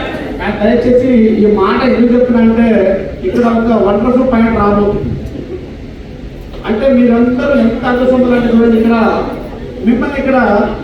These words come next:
రమ్మని చెప్పిన వాళ్ళు మీ వాళ్ళైనా ఇంకో తెలియని వాళ్ళ పక్క మిమ్మల్ని తెలిసిన వాళ్ళే. ఎస్ ఆర్ నో? కానీ ఇప్పుడు చూద్దాం,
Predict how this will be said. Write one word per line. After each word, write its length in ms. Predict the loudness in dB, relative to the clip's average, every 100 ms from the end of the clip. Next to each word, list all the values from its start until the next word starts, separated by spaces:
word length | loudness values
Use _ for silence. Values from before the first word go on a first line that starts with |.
| -4
రమ్మని 320 | -2 -2 0 0
చెప్పిన 200 | 2 2
వాళ్ళు 160 | 4
మీ 140 | 4 2
వాళ్ళైనా 480 | 2 0 0 -2 -2
ఇంకో 240 | -2 0
తెలియని 280 | 2 2 2
వాళ్ళ 300 | 2 0 -2 -6 -10 -12 -12 -10 -10 -10 -12 -12 -12 -12 -12 -10 -12 -12 -10 -10 -10 -10 -4
పక్క 280 | -4 -4 -2
మిమ్మల్ని 420 | 0 2 2 2
తెలిసిన 240 | 2 2 2
వాళ్ళే. 540 | 2 2 0 -4 -8 -8
ఎస్ 80 | -2
ఆర్ 140 | 0 2
నో? 300 | 2 0 -2 -6 -4 -4 -6 -8 -6
కానీ 460 | -2 -2 0 0 0
ఇప్పుడు 380 | -2 -2 0
చూద్దాం, 540 | 2 2 4 2 2